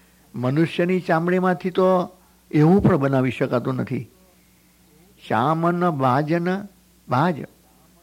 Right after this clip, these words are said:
ચામ એટલે ચામડી, ચામડીમાંથી બજાવી શકાય એવા સંગીતના સાધનો પણ બની શકતા નથી. ચામન બાજન બાજ.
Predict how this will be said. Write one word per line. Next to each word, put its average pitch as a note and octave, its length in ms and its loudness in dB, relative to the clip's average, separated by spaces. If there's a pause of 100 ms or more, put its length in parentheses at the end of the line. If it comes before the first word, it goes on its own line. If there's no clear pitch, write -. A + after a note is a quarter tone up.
(480)
ચામ D#3+ 280 0
એટલે D3+ 160 0
ચામડી, D3 540 -2 (1600)
ચામડીમાંથી E3 920 0 (1080)
બજાવી D3+ 440 4
શકાય F3+ 400 0
એવા E3+ 560 0
સંગીતના D#3 480 -4
સાધનો C#3+ 500 0
પણ F#3 340 -2 (400)
બની D#3+ 240 -2
શકતા F#3 380 -6
નથી. F#3+ 340 -6 (960)
ચામન D#3+ 540 -4
બાજન D#3 520 -2
બાજ. E3+ 320 -2